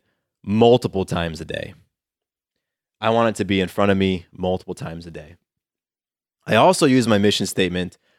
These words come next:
when I am feeling particularly fearful about something.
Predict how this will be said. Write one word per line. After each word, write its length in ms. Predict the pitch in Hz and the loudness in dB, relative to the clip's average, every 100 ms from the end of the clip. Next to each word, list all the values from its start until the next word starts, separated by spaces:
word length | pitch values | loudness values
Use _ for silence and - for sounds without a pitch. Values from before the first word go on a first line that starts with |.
| _ | _
when 460 | - 95 107 104 104 - | -6 0 2 2 0 -2
I 220 | 101 104 | 0 2
am 440 | 101 101 98 95 | 0 0 0 -2
feeling 540 | 90 - 120 113 107 104 | -8 -2 2 4 2 -2
particularly 720 | 98 - 117 117 104 101 98 | -6 -8 -4 0 2 2 -2
fearful 500 | - 92 92 - 85 | -4 -6 -6 -6 -10
about 240 | 76 - | -8 -12
something. 380 | - - - - | -14 -20 -20 -20